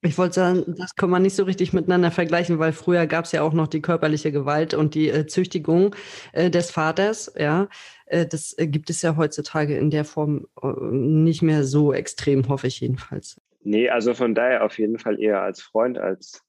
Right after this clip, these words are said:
Speaker 2: als Autoritätsperson. Aber vielleicht ein Freund, der halt ab und zu mal, äh, dann doch, äh, sagen muss, wo möglicherweise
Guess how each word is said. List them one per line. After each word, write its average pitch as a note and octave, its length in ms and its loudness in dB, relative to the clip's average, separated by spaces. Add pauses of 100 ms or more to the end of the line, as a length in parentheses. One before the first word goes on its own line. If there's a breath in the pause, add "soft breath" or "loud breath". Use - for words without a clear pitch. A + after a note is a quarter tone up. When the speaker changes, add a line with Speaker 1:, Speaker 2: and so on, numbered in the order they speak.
(120)
Speaker 2:
als G2 180 -4
Autoritätsperson. F#2+ 1300 -4 (440)
Aber G2+ 320 0
vielleicht G#2 500 0
ein G2+ 80 -12
Freund, G2+ 460 -4
der G2 160 -2
halt G2 180 -4
ab - 200 -6
und G2 100 -10
zu - 160 -10
mal, G2 380 0 (580 soft breath)
äh, G2+ 240 2
dann F#2+ 260 0
doch, - 420 -2 (260)
äh, G2 180 0
sagen G2 460 2
muss, G#2 360 -2
wo G2 220 2
möglicherweise G2 1040 -2